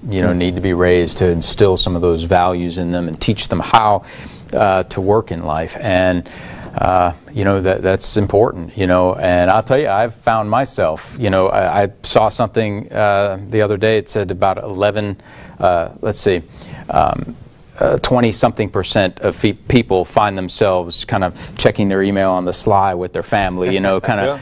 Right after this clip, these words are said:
Speaker 2: <laughs> Yeah.
Speaker 1: uh, you know, someone's talking, there's conversation going on, and they're like, you know, they're in their phone like that. And, uh,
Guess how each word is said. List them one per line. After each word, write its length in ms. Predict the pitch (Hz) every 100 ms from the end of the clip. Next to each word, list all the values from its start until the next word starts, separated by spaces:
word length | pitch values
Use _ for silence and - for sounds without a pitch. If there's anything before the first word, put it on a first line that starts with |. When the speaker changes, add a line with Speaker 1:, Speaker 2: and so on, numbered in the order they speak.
| -
Speaker 2:
<laughs> 80 |
Yeah. 120 | 110 107
Speaker 1:
uh, 40 |
you 120 | 107
know, 80 | 104
someone's 380 | 101 127 117 -
talking, 400 | - 120 120 123
there's 180 | 107 -
conversation 640 | 123 113 107 123 113 -
going 300 | 110 107 104
on, 340 | 104 110 110 104
and 180 | 98
they're 200 | 101 101
like, 260 | 101 101 95 -
you 100 | 104
know, 220 | 95 98
they're 240 | 95 95
in 140 | 98 98
their 160 | 98
phone 360 | 90 135 110 87
like 220 | 82 80
that. 240 | - - -
And, 380 | 82 90 87 90
uh, 140 | 87